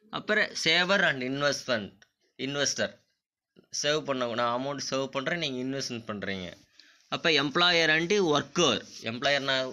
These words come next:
தொ-, யாரு? முதலாளி, தொழிலாளி எப்படி இருப்பாங்கன்னு சொல்றாரு. அப்ப study about how people get their income. வருமானத்தை வந்து மக்கள் எப்படி ஏர்ன் பண்றாங்க.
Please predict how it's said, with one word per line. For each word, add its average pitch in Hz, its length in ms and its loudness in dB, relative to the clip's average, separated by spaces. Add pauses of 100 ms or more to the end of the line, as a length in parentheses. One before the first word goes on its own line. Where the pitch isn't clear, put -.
(180)
தொ-, 127 240 4
யாரு? 131 240 4
முதலாளி, 147 640 2
தொழிலாளி 123 560 4
எப்படி 120 280 0
இருப்பாங்கன்னு 123 420 0
சொல்றாரு. 107 440 -2 (380)
அப்ப 139 300 0
study 147 540 2
about 147 480 2 (400)
how 190 340 4
people 165 320 4
get 139 260 2
their 143 180 4
income. 123 440 2 (120)
வருமானத்தை 127 540 0
வந்து 131 140 -2
மக்கள் 120 320 0
எப்படி 117 360 0
ஏர்ன் 120 120 -2
பண்றாங்க. 98 540 -2